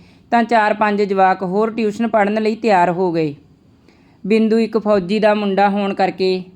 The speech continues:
ਤਕੜੇ ਜੁੱਸੇ ਵਾਲਾ ਸੀ। ਭਰਮਾ ਸਰੀਰ, ਮਧਰਾ ਜਿਹਾ ਕੱਦ, ਬਿੱਲੀਆਂ ਅੱਖਾਂ, ਫਰਤੀਲੇ ਸਰੀਰ ਵਾਲਾ ਬਿੰਦੂ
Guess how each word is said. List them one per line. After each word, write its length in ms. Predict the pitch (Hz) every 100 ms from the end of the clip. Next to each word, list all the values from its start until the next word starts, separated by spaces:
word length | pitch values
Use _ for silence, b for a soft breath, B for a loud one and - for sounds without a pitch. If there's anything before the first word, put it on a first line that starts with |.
| _
ਤਕੜੇ 300 | 220 214 240
ਜੁੱਸੇ 340 | 220 214 226 208
ਵਾਲਾ 280 | 196 185
ਸੀ। 340 | 180 175 156 151 - _ _
ਭਰਮਾ 360 | 220 226 208 208
ਸਰੀਰ, 460 | 208 190 185 185 202 B B B 214
ਮਧਰਾ 280 | 208 233 247
ਜਿਹਾ 260 | 233 208
ਕੱਦ, 340 | 214 190 156 156 147 - _ _
ਬਿੱਲੀਆਂ 420 | 190 208 208 208 208
ਅੱਖਾਂ, 360 | 196 - 180 156 - b b b
ਫਰਤੀਲੇ 500 | - 220 226 226 233
ਸਰੀਰ 340 | 233 220 208 208
ਵਾਲਾ 260 | 196 196
ਬਿੰਦੂ 560 | 196 185 180 185 185